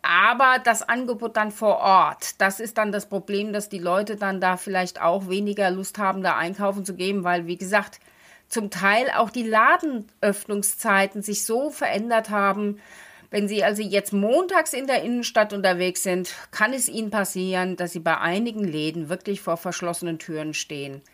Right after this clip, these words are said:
Das ist schwierig, generell für die ganze Innenstadt, wenn halt, äh, nur noch ein Teil auf hat und der andere Teil halt nicht mehr, dann fehlen halt diese Synergieeffekte und, ähm,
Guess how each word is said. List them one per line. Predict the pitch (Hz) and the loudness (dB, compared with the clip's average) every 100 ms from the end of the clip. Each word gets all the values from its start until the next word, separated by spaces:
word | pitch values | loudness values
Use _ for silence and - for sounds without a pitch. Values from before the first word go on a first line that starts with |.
| _ - - _ | _ -20 -20 _
Das | - 233 | 0 2
ist | 359 - | 2 0
schwierig, | 247 277 302 190 143 - - - | 0 0 2 2 0 -6 -8 -2
generell | 190 196 196 240 | 2 4 4 2
für | 247 214 | 0 -4
die | 202 | 0
ganze | 185 190 180 | 0 0 -4
Innenstadt, | - 277 208 - 196 202 - - - - - - - | -6 -4 -4 -2 2 2 0 -18 -20 -20 -20 -20 -6
wenn | 190 185 | -2 0
halt, | 190 196 196 | 4 2 2
äh, | 202 208 196 190 | -2 2 2 2
nur | 190 208 | 2 0
noch | 208 - | 0 0
ein | 180 | 0
Teil | 170 185 185 190 | 0 2 2 4
auf | 185 208 - | 4 4 2
hat | 202 196 214 - - | 4 4 2 -8 -6
und | 196 180 | 0 0
der | 120 | 0
andere | 190 196 185 | -2 -4 -6
Teil | 170 170 165 | -2 -2 -2
halt | 165 160 | -4 -4
nicht | 233 - - | -6 -6 -8
mehr, | 160 160 190 196 - - - - | -4 -2 -2 -4 -20 -20 -20 -8
dann | 190 180 | -2 -2
fehlen | - 196 214 196 | -2 -2 0 0
halt | 185 202 | -2 -4
diese | 190 185 | -4 -4
Synergieeffekte | 170 185 180 165 196 202 175 - 180 - 196 | -4 -2 -2 -2 -2 -4 -4 -2 -4 -4 -6
und, | 180 170 - - | -4 -6 -8 -4
ähm, | 170 160 160 160 | 0 0 -2 -8